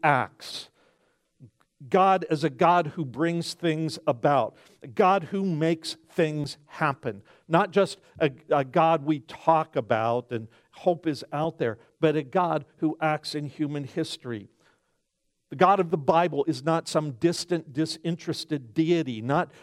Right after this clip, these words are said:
not the, um, the God of, uh, the early American, uh, deists who, uh, who understood God to be sort of a,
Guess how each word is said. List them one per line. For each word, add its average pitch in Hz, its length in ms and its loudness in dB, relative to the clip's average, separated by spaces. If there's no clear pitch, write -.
not 160 380 2
the, 147 300 0
um, 123 340 -2
the 139 160 0
God 160 600 2
of, 135 420 -2
uh, 120 220 2
the 131 320 -6
early 156 220 0
American, 143 920 -2
uh, 120 160 -2
deists 139 800 0
who, 135 240 -2
uh, 123 220 0
who 143 340 0
understood 170 640 0
God 165 240 4
to 139 60 -6
be 160 120 0
sort 175 280 0
of 135 100 -2
a, 139 120 0